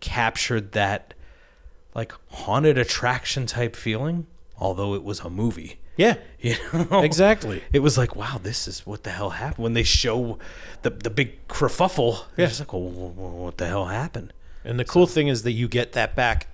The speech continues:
Speaker 2: in the third one.
Speaker 1: Yes.
Speaker 2: So
Speaker 1: Yes, you do.
Speaker 2: And the third one, third one's ending's really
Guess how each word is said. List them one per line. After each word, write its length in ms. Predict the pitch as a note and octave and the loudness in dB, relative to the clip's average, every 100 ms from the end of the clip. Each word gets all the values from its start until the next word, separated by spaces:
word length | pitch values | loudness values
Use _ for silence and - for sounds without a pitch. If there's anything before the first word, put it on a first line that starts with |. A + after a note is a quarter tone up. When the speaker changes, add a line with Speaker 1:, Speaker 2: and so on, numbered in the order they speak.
| - | -6
Speaker 2:
in 200 | B2 G#2 | -4 -2
the 100 | - | -4
third 300 | G2 E2+ - | -6 -8 -10
one. 180 | - - - - - - | -14 -16 -20 -20 -20 -18
Speaker 1:
Yes. 520 | - - - - - - - - - - - - - | -10 -8 -6 -6 -8 -14 -20 -20 -20 -20 -20 -20 -18
Speaker 2:
So 260 | - - G#2 | -10 -4 -2
Speaker 1:
Yes, 180 | G2+ G#2 | -2 -6
you 60 | F#2 | -6
do. 300 | F#2+ G2+ F2+ - | -2 -2 -4 -6
Speaker 2:
And 140 | A2+ | -2
the 40 | A#2+ | 0
third 260 | - D3 D3 | 4 4 4
one, 480 | C3+ B2 A#2+ B2 - - | 2 2 -2 -4 -6 0
third 140 | G3+ | 2
one's 220 | C#4 C#3+ | 4 4
ending's 300 | A#2+ C3 A2+ | 2 2 0
really 340 | G#2+ A#2+ A2 | 2 2 2